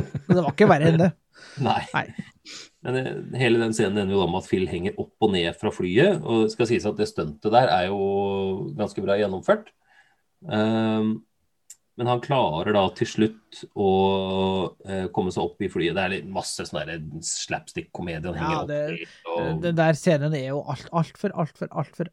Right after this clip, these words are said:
Speaker 1: alt for lang. Det er jo, ja.
Speaker 2: Helt grusom. <laughs> Eh, men i hvert fall, de kommer seg til slutt til laben. Fordi tydeligvis så er det der de har visst hvor de skulle hele veien, og nå er de der.
Speaker 1: Yes.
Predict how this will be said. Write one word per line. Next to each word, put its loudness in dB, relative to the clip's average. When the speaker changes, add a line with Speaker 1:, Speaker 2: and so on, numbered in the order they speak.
Speaker 1:
alt -2
for 0
lang. -2
Det -6
er 0
jo, 2
ja. -10
Speaker 2:
Helt 0
grusom. -4
<laughs> -20
Eh, -2
men 4
i 8
hvert 6
fall, 0
de 0
kommer 4
seg -2
til -10
slutt -6
til 0
laben. -6
Fordi 4
tydeligvis -4
så -2
er 2
det -10
der 0
de -2
har -2
visst -6
hvor -4
de -4
skulle 0
hele -2
veien, 2
og 0
nå -2
er -4
de -2
der. -6
Speaker 1:
Yes. -20